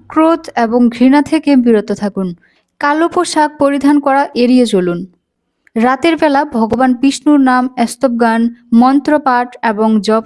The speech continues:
করুন। বিজয়া একাদশীতে দানের বিশেষ গুরুত্ব রয়েছে।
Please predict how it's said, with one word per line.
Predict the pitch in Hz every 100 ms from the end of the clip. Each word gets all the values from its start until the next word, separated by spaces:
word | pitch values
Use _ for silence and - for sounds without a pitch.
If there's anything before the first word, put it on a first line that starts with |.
| _
করুন। | 185 180 175 175 - _ _ 214
বিজয়া | 208 285 285 330 339
একাদশীতে | 330 247 294 285 311 330 285 262 392 - -
দানের | 190 247 269 311 294
বিশেষ | 262 254 285 277
গুরুত্ব | 226 208 247 254 254
রয়েছে। | 220 196 190 - 185